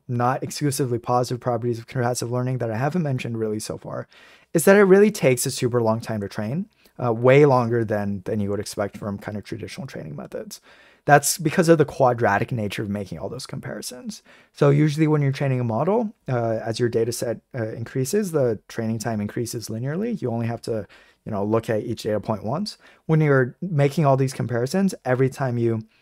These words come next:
uh, as the size of your data set grows, the number of comparisons you have to make grows quadratically because you suddenly have to start making all the comparisons, um,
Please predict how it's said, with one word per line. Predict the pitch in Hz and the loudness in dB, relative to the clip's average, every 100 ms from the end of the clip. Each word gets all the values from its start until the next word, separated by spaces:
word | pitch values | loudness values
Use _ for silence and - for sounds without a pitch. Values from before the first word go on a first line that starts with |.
| _ _ | _ _
uh, | - 110 107 - | -10 -10 -4 2
as | 143 | 4
the | 131 | 4
size | 127 143 127 | 2 2 2
of | 123 | 0
your | 120 | 0
data | 117 117 | 0 -2
set | - 110 110 | -4 -6 -4
grows, | 127 156 185 | -2 -2 -2
the | 156 | 0
number | 123 127 | 2 0
of | - | 0
comparisons | 135 113 120 110 139 120 | -4 -4 -2 -2 -2 -4
you | |
have | 113 113 | -4 -4
to | |
make | 110 131 214 _ _ _ | -4 -4 -6 _ _ _
grows | - 120 110 | 0 2 2
quadratically | - 107 110 101 120 139 208 | 0 0 2 0 0 -2 -2
because | 165 139 131 | 0 -2 0
you | 123 | -2
suddenly | - 131 123 | -2 -2 -2
have | 127 | -2
to | 123 | -4
start | - 113 | -4 -4
making | 117 110 127 | -4 -8 -10
all | 117 110 110 | -2 0 0
the | 113 | -2
comparisons, | 110 107 107 107 - 110 104 - - - _ _ | -6 -10 -8 -10 -10 -10 -10 -14 -20 -20 _ _
um, | 117 98 98 95 | -4 -2 -2 -6